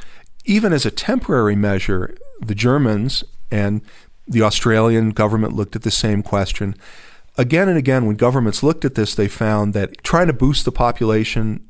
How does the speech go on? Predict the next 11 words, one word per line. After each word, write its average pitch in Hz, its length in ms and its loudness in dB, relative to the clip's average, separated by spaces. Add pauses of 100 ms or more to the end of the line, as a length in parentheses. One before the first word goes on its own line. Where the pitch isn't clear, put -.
to - 100 -12
pay 113 180 0
for 110 160 -4
pensions 110 600 -2 (340)
or 98 80 -2
pay 117 240 4
for 101 320 -2
old 107 240 0
age 98 280 -2
health 107 260 0
care, 98 340 -4